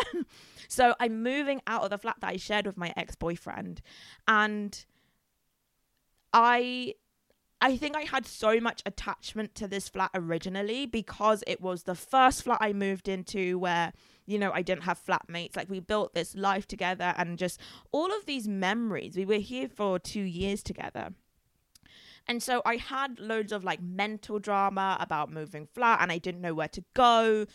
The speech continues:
I wanted to, like, to change things up. And so originally I was gonna move to Margate. And I got really, really excited about this idea. I actually asked the universe for a sign, and it was like, "Yes,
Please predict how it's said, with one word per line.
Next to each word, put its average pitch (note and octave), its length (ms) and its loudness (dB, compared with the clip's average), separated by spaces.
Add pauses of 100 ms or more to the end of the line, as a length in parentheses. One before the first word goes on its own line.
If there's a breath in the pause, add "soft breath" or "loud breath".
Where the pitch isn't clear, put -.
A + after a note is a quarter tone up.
(420 loud breath)
I G3+ 80 6
wanted F#3 300 0
to, - 180 -14
like, E3 320 -4
to - 100 -6
change F#3 480 -6
things E3 380 -8
up. C#4+ 320 8
And G3+ 120 0
so G#3+ 380 6
originally A3 920 -2
I F#3+ 140 4
was F3+ 140 -2
gonna A3 240 0
move F3+ 380 0
to A#3 120 -8
Margate. B3 800 2 (500 soft breath)
And A3 140 0
I G#3+ 60 2
got G3+ 260 0
really, C#4 240 -2
really B3+ 240 2
excited F#3+ 400 0
about F#3 220 -2
this F#3+ 160 -4
idea. F3+ 680 -2 (300 soft breath)
I G#3+ 160 2
actually G#3+ 360 0
asked G3+ 240 2
the G#3+ 60 -6
universe F#3+ 480 -4
for - 140 -8
a E3 60 -4
sign, G3+ 720 -4 (500)
and G#3+ 260 -6
it G#3+ 100 -4
was F#3+ 140 -4
like, G3+ 160 -2 (340)
"Yes, - 380 -8